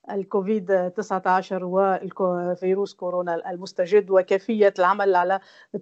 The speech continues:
متابعة الإنتاجية والتقنيات في زمن الجائحة. شكرًا لك أنطوان طنوس، وإن شاء الله نكون لنا لقاءات مقبلة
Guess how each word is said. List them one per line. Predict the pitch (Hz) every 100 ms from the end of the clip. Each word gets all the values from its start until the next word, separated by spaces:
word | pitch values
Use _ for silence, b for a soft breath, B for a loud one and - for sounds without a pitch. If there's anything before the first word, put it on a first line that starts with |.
| _
متابعة | - 208 277 339 254 185 185
الإنتاجية | 190 - 214 202 202 196 214 196 190 - b b -
والتقنيات | 196 285 - 247 233 226 208 202 196 185 - 185 180 180
في | - - 233 226 214 190 185 185 185
زمن | 190 214 190 185
الجائحة. | 185 180 160 180 - 165 160 - b b b 202 202
شكرًا | 247 294 254
لك | 240 226
أنطوان | 226 196 202 214
طنوس، | 202 202 196 202 190 202
وإن | 190 190 190 - 104 247 175
شاء | - 208
الله | 196 196 190 185 196
نكون | 185 175 202 185
لنا | 185 180
لقاءات | 175 196 185 190 208
مقبلة | 190 190 185 185